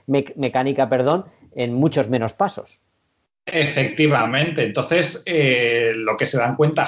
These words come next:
Speaker 2: Hamilton, Jacobi y toda esta gente es que resulta más natural, eh, cambiar nuestra función lagrangiana, que su contenido energético no está, no es tan intuitivo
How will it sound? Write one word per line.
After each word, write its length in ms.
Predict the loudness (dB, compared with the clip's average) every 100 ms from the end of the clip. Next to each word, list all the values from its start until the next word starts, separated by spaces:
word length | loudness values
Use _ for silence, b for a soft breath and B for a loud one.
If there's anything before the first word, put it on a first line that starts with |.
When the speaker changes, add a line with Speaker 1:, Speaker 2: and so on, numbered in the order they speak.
| 0
Speaker 2:
Hamilton, 520 | 0 2 0 -2 -2
Jacobi 840 | -2 0 2 2 4 2 0 -6 -10
y 840 | -8 -4 0 2 4 4 4 4
toda 220 | 2 2 2
esta 240 | 0 0
gente 480 | 2 2 2 0 0
es 100 | 0
que 120 | 0
resulta 460 | 0 0 0 0 0
más 180 | 0
natural, 600 | -2 0 2 2 2 0 -6 -4
eh, 440 | 0 0 0 0
cambiar 720 | 0 0 0 0 0 -2 -8 _ _
nuestra 480 | -16 -12 -12 -6 -6
función 400 | -4 -6 -2 -2
lagrangiana, 920 | 0 2 0 0 0 0 2 -2 -6 _ -4
que 340 | 0 0 0
su 300 | -2 0 0
contenido 360 | 0 2 4 4
energético 800 | 4 2 0 0 0 0 2 2
no 280 | 4 4
está, 640 | 2 0 0 2 4 2 2
no 140 | 0
es 160 | 0 2
tan 160 | 0 0
intuitivo 880 | 0 4 4 6 2 4 2 0